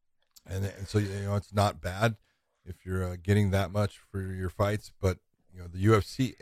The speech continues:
and this is what people need to understand, those contracts. And the U F C, you can have a six,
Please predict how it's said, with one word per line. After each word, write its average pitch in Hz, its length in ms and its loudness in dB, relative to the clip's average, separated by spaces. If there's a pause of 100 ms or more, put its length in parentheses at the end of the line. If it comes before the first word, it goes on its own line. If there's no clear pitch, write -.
and 117 140 -2
this 127 100 2
is - 60 -10
what 160 120 4
people 123 220 0
need 120 140 2
to 107 80 2
understand, 110 460 0 (920)
those 120 220 4
contracts. - 880 2 (600)
And 85 200 -20 (440)
the 101 80 -12
U 143 140 2
F 165 60 2
C, 95 680 -2
you 123 100 -8
can 131 140 2
have 135 200 6
a 117 60 2
six, - 460 -2